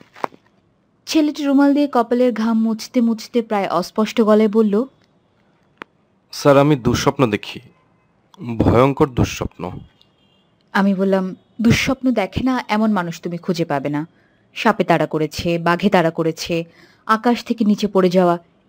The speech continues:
Speaker 1: এগুলো খুবই common স্বপ্ন। সাধারণত হজমের অসুবিধা হলে লোকজন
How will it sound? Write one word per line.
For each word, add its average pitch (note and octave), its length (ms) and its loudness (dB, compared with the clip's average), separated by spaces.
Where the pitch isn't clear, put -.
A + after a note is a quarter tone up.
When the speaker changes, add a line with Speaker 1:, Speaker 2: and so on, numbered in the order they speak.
Speaker 1:
এগুলো D4+ 260 2
খুবই C#4 380 0
common E3 300 0
স্বপ্ন। D#3 460 -6
সাধারণত G3+ 680 -2
হজমের G#3 500 4
অসুবিধা F#3+ 520 0
হলে B3 240 4
লোকজন G3 480 0